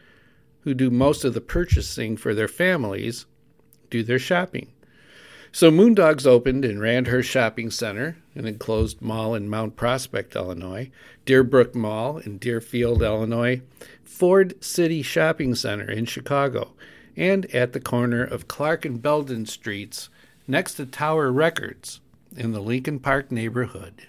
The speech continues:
of Chicago. Needless to say, the Moondogs concept was a huge hit right out of the box. In fact, it was so successful that I ultimately sold my stores to a national company who expanded the concept across the country.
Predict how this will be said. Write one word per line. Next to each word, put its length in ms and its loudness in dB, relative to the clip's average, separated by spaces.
of 180 -10
Chicago. 680 -12
Needless 440 2
to 100 -2
say, 420 -4
the 140 -2
Moondogs 720 2
concept 680 -2
was 260 0
a 120 0
huge 500 0
hit 300 0
right 300 4
out 160 2
of 100 -6
the 80 -10
box. 560 -12
In 100 -2
fact, 340 -2
it 40 -2
was 160 -4
so 180 -2
successful 760 -6
that 180 -2
I 200 -2
ultimately 680 -6
sold 640 0
my 240 -2
stores 720 -2
to 180 -4
a 60 -2
national 500 -4
company 560 -2
who 140 -2
expanded 840 -4
the 100 -8
concept 640 -6
across 640 0
the 120 -10
country. 600 -8